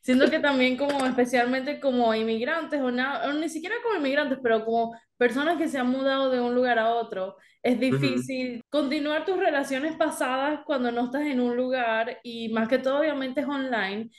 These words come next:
Speaker 1: y después al mismo tiempo tratar de tener tiempo para salir y crear una comunidad donde estás viviendo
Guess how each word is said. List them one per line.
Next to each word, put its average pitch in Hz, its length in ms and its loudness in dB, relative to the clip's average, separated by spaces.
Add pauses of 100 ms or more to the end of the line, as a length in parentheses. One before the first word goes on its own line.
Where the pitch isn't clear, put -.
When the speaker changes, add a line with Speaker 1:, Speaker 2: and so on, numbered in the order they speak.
(120)
Speaker 1:
y 254 80 0
después 285 320 4
al 262 180 8
mismo 330 300 4
tiempo 339 320 0
tratar 247 320 2
de 285 80 2
tener 247 320 -2
tiempo 262 320 -2
para 214 280 2 (160)
salir 240 480 4
y 311 140 2
crear 240 300 6
una 277 240 0
comunidad 233 640 0
donde 262 240 -2
estás 226 220 -4
viviendo 226 800 -2